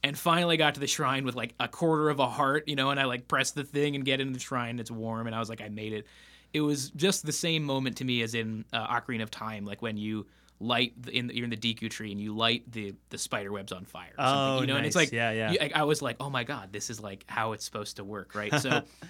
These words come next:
Speaker 1: two kind of moments in games where, like, I felt like you had to, it, it felt to me like I was, like, manipulating the tools given to me meaningfully. Like, you know, of course, that's the intent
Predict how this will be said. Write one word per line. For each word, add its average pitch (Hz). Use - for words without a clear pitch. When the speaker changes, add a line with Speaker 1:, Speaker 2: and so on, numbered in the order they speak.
Speaker 1:
two 262
kind 180
of 151
moments 151
in 131
games 120
where, 110
like, 113
I 135
felt 151
like 139
you 143
had 131
to, 120
it, 139
it 160
felt 269
to 196
me 156
like 120
I 127
was, 123
like, 113
manipulating 127
the 117
tools 110
given 110
to 120
me 127
meaningfully. 120
Like, 117
you -
know, 127
of 123
course, -
that's 139
the 135
intent 117